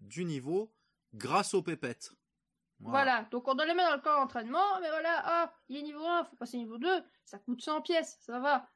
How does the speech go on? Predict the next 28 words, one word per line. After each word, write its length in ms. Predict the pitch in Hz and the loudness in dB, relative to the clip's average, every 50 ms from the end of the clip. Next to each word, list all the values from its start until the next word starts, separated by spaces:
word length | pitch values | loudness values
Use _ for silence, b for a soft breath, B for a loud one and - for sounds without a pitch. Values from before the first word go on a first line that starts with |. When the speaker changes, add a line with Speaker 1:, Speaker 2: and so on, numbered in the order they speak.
| _ | _
Speaker 2:
Et 80 | - - | -12 -6
quand 180 | - 254 247 - | -6 -6 -4 -2
il 80 | 285 277 | -2 0
est 60 | 269 | 2
niveau 280 | 269 269 247 254 247 | 0 2 0 0 0
vingt-cinq, 420 | 233 226 214 208 - 302 294 277 254 | 0 0 -2 -2 -2 -2 -2 -2 -2
tu 80 | - | -2
veux 80 | 240 233 | -4 -6
lui 60 | 226 | -4
faire 160 | - 202 196 | -6 -8 -8
prendre 180 | - 202 190 - | -8 -10 -12 -10
un 60 | - | -8
niveau, 280 | 208 226 262 349 381 349 - | -6 0 2 2 2 2 0
ça 120 | - 220 220 | -6 -14 -12
coûte 180 | - 226 202 | -10 -10 -6
deux 140 | 196 233 247 | -2 0 2
mille 180 | 262 302 311 302 | 2 2 2 2
pièces. 420 | 311 339 330 311 311 - - - B B B B B B B _ _ _ _ _ _ _ _ _ _ _ _ _ _ _ _ _ _ _ _ _ _ _ _ - | 2 4 4 4 2 -2 -8 -16 B B B B B B B _ _ _ _ _ _ _ _ _ _ _ _ _ _ _ _ _ _ _ _ _ _ _ _ -4
Donc 240 | 254 311 330 269 254 | -2 -2 -2 -2 -4
faut, 380 | - 269 269 269 277 277 254 | -4 -4 -2 0 2 2 0
euh, 240 | 233 226 226 220 220 | 0 0 -2 -4 -4
s'adapter, 960 | 220 254 262 247 220 220 - _ - 175 220 220 226 240 240 226 226 214 226 226 | -2 -2 -2 -2 -4 -6 -10 _ -8 -6 -4 -4 -2 -4 -4 -4 -4 -6 -8 -6
faire 200 | - 262 262 247 | -2 0 0 0
des 80 | 233 214 | 0 -2
ventes, 640 | 208 202 185 196 220 254 262 269 277 277 277 269 262 | -6 -6 -4 0 2 4 4 4 2 2 0 -2 -2
faire 220 | - 254 233 214 | -4 -4 -4 -4
des 100 | 202 185 | -6 -8
runs. 720 | - - 233 240 247 254 254 254 254 254 262 262 262 254 | -6 -2 2 4 4 6 6 6 4 4 2 0 -2 -4